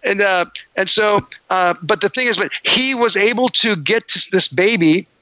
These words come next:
and give her drops of this oil, and the seizures literally started decreasing down to, like, nominal, nominal.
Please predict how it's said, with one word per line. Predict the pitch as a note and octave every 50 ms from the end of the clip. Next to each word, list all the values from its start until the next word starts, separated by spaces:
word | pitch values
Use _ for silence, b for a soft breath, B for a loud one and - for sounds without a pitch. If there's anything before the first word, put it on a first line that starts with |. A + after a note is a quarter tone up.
| B B B B B _ _ _ -
and | F#3+ F3+ D#3+ C3+
give | G3 G#3+
her | G#3 G#3
drops | D#3+ B2 - E3+ F3 G3 - -
of | G3+ F3+
this | E3+ - - -
oil, | D3+ F3 F#3 F3+ E3 D3 - - -
and | E3 D#3 D3+
the |
seizures | D3 - - - G3 G3+ G#3+ - - F3+ E3 D3 -
literally | C#3+ D#3 E3 F#3 F3+ - - G3 F#3+ F#3
started | E3+ - - F#3 F3 E3 D#3 D3 C3
decreasing | A#2+ D3 D3+ - - E3+ E3+ E3+ - - D3+ C#3+
down | C3+ D3+ D3+ D3+ D3
to, | - D3+ D3+
like, | C#3 C#3 C#3 C#3 - -
nominal, | - D3+ D#3 D#3+ F3+ G3 G#3 A3 G#3+ G3+ F3+ D3 - -
nominal. | - D3 F3 F#3+ G#3 A3 A3 G#3 F3+ C#3+ A#2